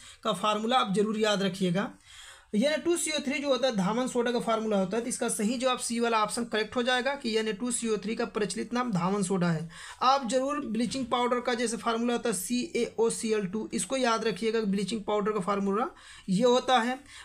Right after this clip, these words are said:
प्लास्टर ऑफ पेरिस का फार्मूला क्या होता है कि सी ए एस ओ फ़ोर हाफ एच टू ओ होता है। ठीक है, इसको भी साथ में आप याद रखिएगा। ठीक है,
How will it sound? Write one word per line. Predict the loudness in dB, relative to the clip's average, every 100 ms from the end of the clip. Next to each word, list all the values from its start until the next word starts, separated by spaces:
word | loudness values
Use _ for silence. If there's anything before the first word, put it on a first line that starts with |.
| -2
प्लास्टर | 2 2 2
ऑफ | 2 2
पेरिस | 2 0 0 0
का | 0
फार्मूला | 0 0 0 -2
क्या | 0 0
होता | 0 0 0
है | 0
कि | -2
सी | -2 -2 -2
ए | 0 0 0
एस | -2 -2
ओ | -2
फ़ोर | 0 0 -2 -10 -20 -20 -6
हाफ | 2 6 6 4 0
एच | 0 0 -2
टू | 2
ओ | 4
होता | 2 0 -2
है। | 0 -4 -6
ठीक | -8
है, | -8 -4
इसको | -4 -2
भी | -2
साथ | 0 0 0
में | 0
आप | -2 0
याद | 2 2 0
रखिएगा। | -2 -2 0 0 0
ठीक | -2 0
है, | 0